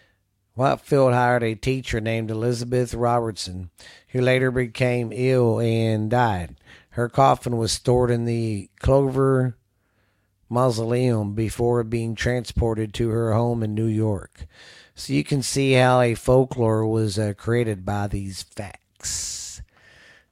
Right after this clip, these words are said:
Today, the sweet smell of perfume has been reported numerous times,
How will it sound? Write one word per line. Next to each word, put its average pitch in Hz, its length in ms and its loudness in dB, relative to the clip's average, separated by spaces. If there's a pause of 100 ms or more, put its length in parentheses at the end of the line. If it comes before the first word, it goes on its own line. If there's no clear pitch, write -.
Today, 151 340 4
the 135 180 -2
sweet 135 720 -2
smell 139 640 2
of 123 140 -2
perfume 127 580 -2
has 107 240 -2
been 117 160 -2
reported 107 680 0 (1120)
numerous 127 460 0
times, 98 560 -4